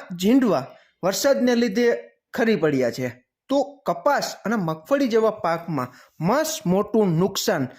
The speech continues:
કમોસમી વરસાદને લીધે ખેડૂત મિત્રોને આકસ્મિક ભોગવવાનો વારો છે તે આવી બન્યો છે. ખેડૂત મિત્રો, તમારે ત્યાં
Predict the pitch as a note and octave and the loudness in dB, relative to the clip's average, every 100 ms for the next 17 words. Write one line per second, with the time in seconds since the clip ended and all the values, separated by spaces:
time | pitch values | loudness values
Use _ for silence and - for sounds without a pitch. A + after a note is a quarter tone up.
0 | _ _ - B3+ C#4 A3+ A3 A3+ G#3 D#3+ | _ _ -2 2 2 2 0 0 2 0
1 | D#3 G3 F#3 F#3 F3+ F#3 E3+ C#3+ - _ | 0 -2 0 0 2 2 0 -2 -8 _
2 | - G#3+ A#3 G#3+ G#3+ G#3 G3+ G#3 - - | -4 0 2 0 0 0 2 0 -4 -10
3 | _ D#3 - C#4+ C#4 G#3+ D#3 - _ D#3 | _ -10 -2 -2 0 -2 -4 -8 _ -2
4 | F3 G3+ G3 G3 G3 - D3 E3 E3+ E3 | 2 4 4 2 0 0 0 2 0 0
5 | E3+ D3 - A#3 - - E3+ F3+ D3 C#3 | -2 -2 2 0 0 -4 0 2 2 0
6 | B2+ A#2+ C3 - _ _ _ - C#4+ A#3 | -2 -2 -6 -6 _ _ _ -2 0 2
7 | G#3+ D3 C3+ - - - G3 C#4 C#4 C4+ | 0 -2 -4 -10 -20 -4 0 2 2 0
8 | C4 B3+ | 0 0